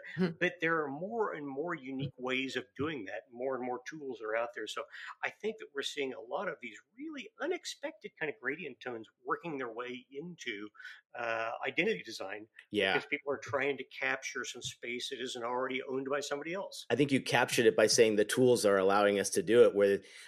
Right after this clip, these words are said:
Speaker 3: I remember even just
Speaker 2: Mm-hmm.
Speaker 3: two years ago, you'd, you'd search for, like, you know, "How do you do a gradient on a path?" 'Cause that would be
Speaker 2: Yep,
Speaker 3: a
Speaker 2: yep.
Speaker 3: trick, and it wasn't a, a fixed thing you can do. And now, and I think we've all, we've talked about this a few times, even just the gradient,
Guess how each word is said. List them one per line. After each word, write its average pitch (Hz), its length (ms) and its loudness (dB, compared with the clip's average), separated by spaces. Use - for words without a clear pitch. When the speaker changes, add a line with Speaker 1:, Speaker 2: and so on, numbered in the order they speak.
Speaker 3:
I - 20 10
remember 123 320 10
even 113 200 6
just 135 140 2
Speaker 2:
Mm-hmm. 143 140 2
Speaker 3:
two 120 60 6
years 131 220 10
ago, 110 340 8
you'd, 127 220 4
you'd 131 220 4
search 147 260 10
for, 127 120 10
like, 113 260 8
you 113 60 2
know, 104 80 2
"How 131 200 8
do 151 60 8
you 147 140 8
do 131 340 6
a 127 60 6
gradient 139 440 8
on 135 180 6
a 127 120 8
path?" 123 580 2
'Cause 123 120 4
that 117 240 4
would 117 140 0
be 117 420 2
Speaker 2:
Yep, 123 100 0
Speaker 3:
a 135 60 4
Speaker 2:
yep. 131 80 4
Speaker 3:
trick, - 400 10
and 131 140 8
it 131 80 8
wasn't 135 380 10
a, 117 200 6
a 113 120 4
fixed - 280 6
thing 127 160 6
you 110 100 0
can 110 140 2
do. 120 220 10
And 104 100 2
now, 123 500 4
and 120 140 4
I 123 60 6
think 131 180 4
we've 160 200 6
all, 110 260 8
we've 147 140 4
talked 120 200 6
about 104 200 6
this 101 140 0
a 101 60 4
few 131 160 -2
times, 101 260 0
even 110 220 0
just - 220 0
the 101 80 2
gradient, 113 580 4